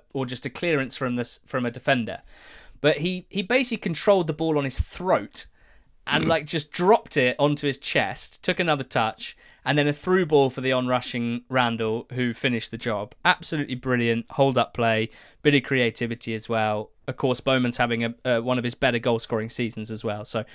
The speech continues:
another big shout-out for a, a striker doing the business. And I know how much you love Morecambe. They beat Carlisle three one. I've spent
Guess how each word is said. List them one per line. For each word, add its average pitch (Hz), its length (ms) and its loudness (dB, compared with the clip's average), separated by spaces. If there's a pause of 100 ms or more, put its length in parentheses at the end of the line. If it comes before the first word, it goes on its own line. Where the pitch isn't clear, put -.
(260)
another 147 200 4
big 127 180 2
shout-out 123 540 2
for 117 160 0
a, 110 240 0
a 113 80 -6
striker 117 400 0
doing 113 260 -2
the 113 80 -4
business. 110 480 -6 (300)
And 139 120 4
I 156 60 4
know 185 240 6
how 147 140 6
much 127 200 -2
you 139 120 2
love 127 320 4 (120)
Morecambe. 120 560 0 (140)
They 139 140 6
beat 139 160 0
Carlisle 123 420 4
three 120 260 -4
one. 110 340 0 (400)
I've 143 200 4
spent 127 380 4